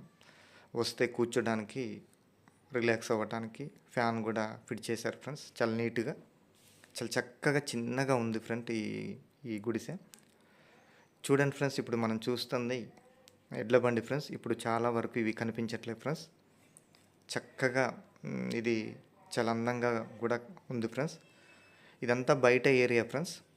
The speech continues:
ఇక్కడ చిన్న పార్క్ టైప్లో కట్టారు ఫ్రెండ్స్. అంటే ఫ్యామిలీతోని రావచ్చు ఫ్రెండ్స్. మనం కూర్చోటానికి, రిలాక్స్ అవ్వటానికి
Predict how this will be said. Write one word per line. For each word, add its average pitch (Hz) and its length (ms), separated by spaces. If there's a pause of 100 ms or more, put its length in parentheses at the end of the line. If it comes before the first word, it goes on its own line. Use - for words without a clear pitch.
(520)
ఇక్కడ 117 220 (1200)
చిన్న 135 340
పార్క్ 120 380
టైప్లో 120 280
కట్టారు 117 380
ఫ్రెండ్స్. 170 280 (180)
అంటే 120 220
ఫ్యామిలీతోని 120 720 (500)
రావచ్చు 113 380
ఫ్రెండ్స్. 160 260 (520)
మనం 120 200
కూర్చోటానికి, 120 640
రిలాక్స్ 113 380
అవ్వటానికి 117 500